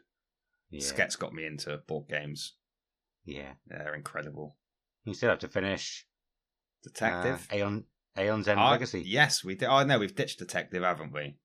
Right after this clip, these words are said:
Speaker 2: I think.
Speaker 1: Yeah.
Speaker 2: Yeah, we decided to ditch that. But yeah, we need to get back into that, don't we, at some point?
Speaker 1: Yeah, eventually.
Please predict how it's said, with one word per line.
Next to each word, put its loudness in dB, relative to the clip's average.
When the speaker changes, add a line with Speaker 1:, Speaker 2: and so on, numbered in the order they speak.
Speaker 2:
I -16
think. -16
Speaker 1:
Yeah. 0
Speaker 2:
Yeah, -4
we -8
decided -4
to -6
ditch -10
that. -8
But -2
yeah, 6
we 0
need -2
to -10
get -4
back -6
into -6
that, -4
don't -6
we, -12
at -12
some -8
point? -10
Speaker 1:
Yeah, -8
eventually. -4